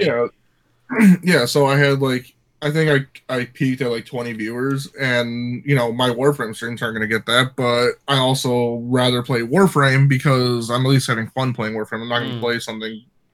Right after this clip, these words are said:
Speaker 1: just because of the views. And it's like,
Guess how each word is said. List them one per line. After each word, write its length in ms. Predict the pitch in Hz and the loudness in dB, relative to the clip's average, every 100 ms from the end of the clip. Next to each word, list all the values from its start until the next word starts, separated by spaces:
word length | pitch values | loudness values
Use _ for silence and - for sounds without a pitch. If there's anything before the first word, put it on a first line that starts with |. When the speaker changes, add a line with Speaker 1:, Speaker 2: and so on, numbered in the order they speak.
| _ | _
Speaker 1:
just 240 | - 135 - | -2 -2 -2
because 280 | 131 127 113 | -2 -2 -2
of 60 | |
the 80 | 107 | -8
views. 540 | 113 117 110 117 - _ _ _ _ _ _ | -6 -6 -6 -6 -12 _ _ _ _ _ _
And 120 | 156 151 | 4 4
it's 160 | 143 | 6
like, 280 | 165 147 | 4 4